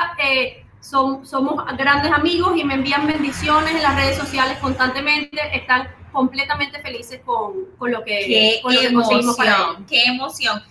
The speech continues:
Speaker 2: De verdad que, Mónica, e-, esa, esa, ese testimonio es lo que somos nosotros. Eh, este año, eh, yo he declarado que, eh, nuestro equipo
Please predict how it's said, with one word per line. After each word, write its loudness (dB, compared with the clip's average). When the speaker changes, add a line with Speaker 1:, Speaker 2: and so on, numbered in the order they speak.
Speaker 2:
De 4
verdad 4
que, 0
Mónica, 0
e-, -2
esa, 2
esa, 0
ese -4
testimonio -4
es 0
lo 2
que -4
somos -2
nosotros. -2
Eh, 2
este 0
año, 2
eh, 0
yo 2
he 0
declarado 4
que, 0
eh, -2
nuestro -4
equipo 0